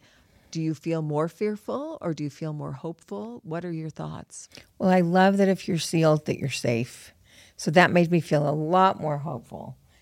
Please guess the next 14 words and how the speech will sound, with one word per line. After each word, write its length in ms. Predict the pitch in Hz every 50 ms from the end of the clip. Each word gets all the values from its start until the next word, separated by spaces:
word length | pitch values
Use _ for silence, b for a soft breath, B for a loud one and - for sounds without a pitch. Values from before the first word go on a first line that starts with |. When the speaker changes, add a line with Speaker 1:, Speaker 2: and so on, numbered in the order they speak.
| _ _ _
Speaker 2:
that 280 | - 160 156 - - -
there'll 180 | - 170 160 151
be 520 | 147 160 151 147 147 139 139 139 139 - - -
wicked, 640 | - - - 175 156 151 196 185 190 190 165 143 - _ _ - - - - - 175
terrible 360 | - - 214 202 185 196 180
things 240 | - - 170 160 -
that 80 | -
will 80 | - -
happen, 400 | 147 151 147 147 - 185 165 156
but 160 | - - -
those 240 | 156 147 147 143 -
that 120 | - -
are 100 | 160 147
sealed 600 | 131 - - - - 147 139 117 117 135 - -